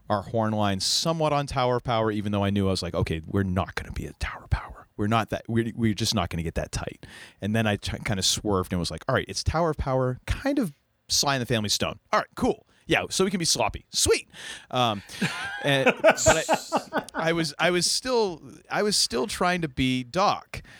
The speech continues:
And so I very much was like, "I don't wanna take solos." I, I, I would tell, you know, whoever was playing the other horn parts, like, "You are the soloist. I'm gonna sing and I'll play, I'll play the Barry parts. I don't, I don't need to get a solo.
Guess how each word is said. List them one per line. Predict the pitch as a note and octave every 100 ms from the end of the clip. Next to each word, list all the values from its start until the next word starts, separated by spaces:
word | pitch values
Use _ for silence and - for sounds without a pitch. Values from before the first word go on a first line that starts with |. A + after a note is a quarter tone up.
| - - -
And | C#3 C3 B2+ B2 A#2+ G#2+ - - -
so | - D3
I | C#3+
very | C3 D#3
much | D3+ D#3 D3+
was | A2+
like, | A2+ A2
"I | B2+
don't | G3 C#3
wanna | E3+ E3
take | D#3+ -
solos." | - F3 A2 - - - - _ _ _ _
I, | - G#2+
I, | F#2+ A2+ G#2
I | A#2+
would | A2+
tell, | C#3 C3+ B2+ A#2+ A2
you | G#2+
know, | G2+ F#2+ F#2 - - - -
whoever | C3 C3 C3+
was | B2+
playing | - B2 A#2 A#2
the | G#2+
other | G2+ G#2+ G#2
horn | G2 D3 E3
parts, | D3 G#2 F2+ - -
like, | G2+ G2
"You | F#2+ G2+ D3
are | C3+
the | A2
soloist. | - A2 F2+ D#2+ - - - - -
I'm | G#2+ A#2
gonna | B2
sing | A#2+ - G#2 G2+ G2
and | F#2
I'll | F#2 G2
play, | - F#2+ F#2+ F2+ F2 - _ _ _ - _ -
I'll | G#2
play | - A2
the | F#2
Barry | F#2+ F2
parts. | E2+ D#2+ D#2 - -
I | G#2+
don't, | A#2 G#2+ - G2+ -
I | G#2+
don't | A#2 G2
need | G2+ G2
to | F#2
get | F2
a | D#2+
solo. | - E2 C#2+ - -